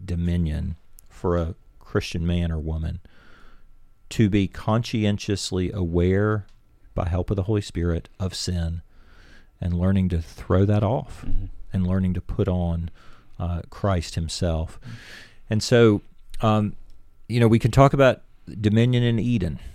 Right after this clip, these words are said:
Speaker 1: Uh, we talk about dominion in Christ. What did we see and how did he live it?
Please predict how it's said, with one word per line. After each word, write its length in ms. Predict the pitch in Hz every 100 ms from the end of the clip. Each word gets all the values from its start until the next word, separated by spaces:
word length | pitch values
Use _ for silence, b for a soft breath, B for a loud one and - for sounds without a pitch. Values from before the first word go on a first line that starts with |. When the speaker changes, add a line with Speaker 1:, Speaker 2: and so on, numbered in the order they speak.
| B - 160
Speaker 1:
Uh, 180 | 95
we 120 | 95 101
talk 260 | 120 101
about 260 | 98 98 92
dominion 500 | 95 95 101 98 92
in 260 | - 98 90
Christ. 480 | - 107 98 90
What 120 | 104 98
did 140 | 90
we 100 | 90
see 400 | - - 92 85
and 100 | 82
how 120 | 92
did 100 | 92
he 140 | 87 85
live 320 | 82 90 87
it? 200 | 85